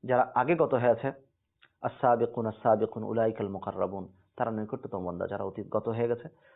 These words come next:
তারা আল্লাহ তাআলার নৈকট্যতম বান্দা হিসাবে পরিগণিত হয়েছে। তাই তাদেরকে মন্দ বলা উচিত না। কিয়ামতের একটা লক্ষণ হচ্ছে, কিতাবের মধ্যে রয়েছে, যে পরবর্তী যুগে তারা পূর্ববর্তীদেরকে খারাপ বলবে। তাই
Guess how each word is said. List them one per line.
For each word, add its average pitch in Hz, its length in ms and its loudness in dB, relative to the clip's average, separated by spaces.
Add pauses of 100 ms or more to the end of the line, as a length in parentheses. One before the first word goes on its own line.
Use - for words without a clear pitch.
(140)
তারা 143 160 2
আল্লাহ 120 180 2
তাআলার 107 200 0
নৈকট্যতম 101 520 -6
বান্দা 92 240 -4 (320)
হিসাবে 127 240 -4
পরিগণিত 98 500 -6 (400)
হয়েছে। 143 360 -2 (300)
তাই 101 240 2 (480)
তাদেরকে 98 380 -4 (120)
মন্দ 95 380 -6
বলা 92 200 -4
উচিত 147 320 -8 (100)
না। 90 360 -8
কিয়ামতের 214 340 2
একটা 214 200 2
লক্ষণ 143 360 4
হচ্ছে, 135 260 -2 (220)
কিতাবের 120 280 2
মধ্যে 110 200 0
রয়েছে, 104 300 2 (440)
যে 123 160 2 (440)
পরবর্তী 151 380 2
যুগে 135 220 2 (280)
তারা 131 180 4
পূর্ববর্তীদেরকে 190 920 4 (480)
খারাপ 98 360 2
বলবে। - 220 -6 (880)
তাই 101 280 2